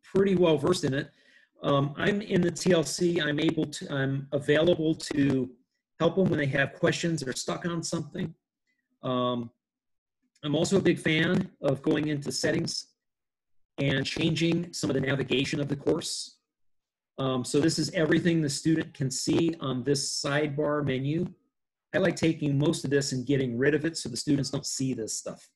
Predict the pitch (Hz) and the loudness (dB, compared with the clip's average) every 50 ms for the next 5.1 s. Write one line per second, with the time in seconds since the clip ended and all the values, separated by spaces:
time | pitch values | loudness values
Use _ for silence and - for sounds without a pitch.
0 | _ _ _ _ _ _ _ _ _ _ _ _ _ - - - 190 185 185 170 | _ _ _ _ _ _ _ _ _ _ _ _ _ -10 -2 2 2 4 4 4
1 | 156 143 - 151 143 139 143 143 127 131 135 123 135 - - - - 139 127 - | 2 2 0 0 0 0 -2 -2 0 -2 -2 -2 -2 -6 -10 -8 -6 -6 -6 -4
2 | - 151 156 170 175 156 143 143 147 147 147 143 143 - 147 - - 156 147 151 | -2 0 0 0 0 0 0 2 4 4 4 4 2 -2 -6 -2 0 2 2 2
3 | 147 147 143 - - 131 131 131 135 127 127 123 127 123 127 120 113 120 120 113 | 2 2 0 0 -2 0 0 2 0 0 -2 -2 -4 -4 -4 -6 -4 -4 -6 -6
4 | - - 120 117 120 120 117 - - 120 113 117 117 117 113 107 - - 117 117 | -6 -6 -6 -4 -4 -6 -6 -6 -4 -4 -2 -2 -2 -2 -2 -4 -6 -6 -8 -8
5 | 110 | -8